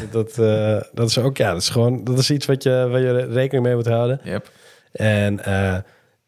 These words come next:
Speaker 2: en, en kijken naar de onderste schappen. En, nou ja, als je een paar van die vrekke regels toepast, eh, dan heb je echt wel tachtig procent geregeld. Maar als je het helemaal gaat zitten optimaliseren, dan wordt het dus een hele vervelende exercitie. Het moet ook, het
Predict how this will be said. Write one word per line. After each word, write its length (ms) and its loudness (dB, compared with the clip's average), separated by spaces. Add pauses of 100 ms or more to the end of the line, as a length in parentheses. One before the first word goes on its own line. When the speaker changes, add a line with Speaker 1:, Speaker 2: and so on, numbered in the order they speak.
(120)
Speaker 2:
en, 200 0
en 200 0
kijken 320 0
naar 100 4
de 60 0
onderste 460 0
schappen. 680 0
En, 220 -2
nou 140 -4
ja, 60 -8
als 100 0
je 60 2
een 80 -4
paar 240 -2
van 120 0
die 180 0
vrekke 300 -2
regels 400 0
toepast, 560 -2
eh, 800 0
dan 180 0
heb 160 0
je 140 -4
echt 200 -4
wel 80 0
tachtig 300 -2
procent 280 -2
geregeld. 500 -2 (320)
Maar 160 2
als 140 2
je 60 0
het 100 -4
helemaal 240 2
gaat 100 0
zitten 220 0
optimaliseren, 800 0
dan 120 0
wordt 160 -2
het 100 -10
dus 100 -2
een 100 2
hele 200 0
vervelende 880 0 (320)
exercitie. 600 -2
Het 100 -4
moet 140 -4
ook, 140 0
het 80 -10